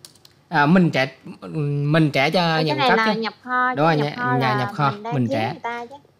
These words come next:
Speaker 1: Ví dụ mình trả cho người ta năm mươi ngàn thì mình cũng nhập ở đây.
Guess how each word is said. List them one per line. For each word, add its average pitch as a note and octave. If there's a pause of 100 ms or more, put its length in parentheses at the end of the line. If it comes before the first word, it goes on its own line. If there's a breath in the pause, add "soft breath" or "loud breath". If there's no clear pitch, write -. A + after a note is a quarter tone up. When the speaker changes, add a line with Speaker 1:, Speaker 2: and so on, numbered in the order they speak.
Speaker 1:
Ví D#3
dụ B2+
mình B2+
trả A#2+
cho D3
người B2+
ta C3
năm C3+
mươi C3+
ngàn B2+
thì A#2
mình A2+
cũng A#2+
nhập A2+
ở B2
đây. A#2+